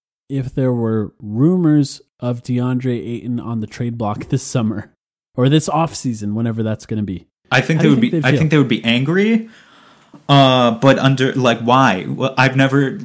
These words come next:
Speaker 2: I've never to this point even considered that they would shop him. So what are they shopping him for?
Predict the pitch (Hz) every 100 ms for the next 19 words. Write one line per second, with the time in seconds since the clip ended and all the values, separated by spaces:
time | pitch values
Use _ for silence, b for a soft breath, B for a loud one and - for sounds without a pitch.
0 | - 135 131 131 143 151 170 160 143 135
1 | - 139 120 120 120 113 117 110 131 120
2 | 104 107 98 - 107 98 98 90 90 -
3 | 131 123 - 95 - _ - 123 110 113
4 | 117 107 - 110 104 101 - 113 98